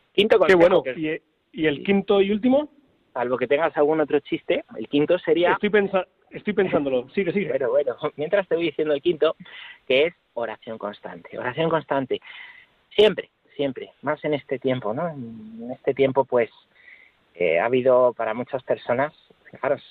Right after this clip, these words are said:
Speaker 1: me he encontrado varias personas que me han dicho, "Qué bendición". ¿Y por qué? Pues porque me he dado cuenta que, que llevaba una vida tal, me he dado cuenta que necesito a Dios tal, me he dado cuenta que,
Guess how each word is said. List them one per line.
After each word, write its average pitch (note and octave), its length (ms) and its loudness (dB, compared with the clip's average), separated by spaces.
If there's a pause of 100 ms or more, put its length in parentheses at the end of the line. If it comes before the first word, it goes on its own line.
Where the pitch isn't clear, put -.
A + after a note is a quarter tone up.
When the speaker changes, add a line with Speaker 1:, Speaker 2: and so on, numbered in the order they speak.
(120)
Speaker 1:
me - 240 -14
he - 0 -
encontrado A#2+ 340 -4
varias A#2 200 -2
personas A2+ 440 -6
que A2+ 80 -8
me G#2+ 100 -2
han A2 60 -2
dicho, A2 280 -6
"Qué B2 100 2
bendición". C#3+ 560 2 (880)
¿Y E3+ 60 -20
por - 200 -6
qué? F3+ 220 -2 (400)
Pues - 160 -6
porque A#2 280 -2
me C3 100 2
he C#3+ 40 6
dado D#3+ 140 6
cuenta D#3+ 360 -8
que, A2 540 -10
que A2+ 120 -10
llevaba A#2+ 320 -2
una C3+ 200 0
vida D3+ 440 -2
tal, A2 280 -2 (200)
me A#2 120 -8
he - 20 0
dado C#3+ 140 2
cuenta D3+ 420 -6
que B2+ 120 -12
necesito A#2+ 460 -6
a C3+ 40 2
Dios C#3 260 2
tal, G#2+ 280 -2
me A2+ 100 -6
he B2+ 40 -2
dado C3+ 160 0
cuenta C#3+ 380 -2
que, C3 260 -4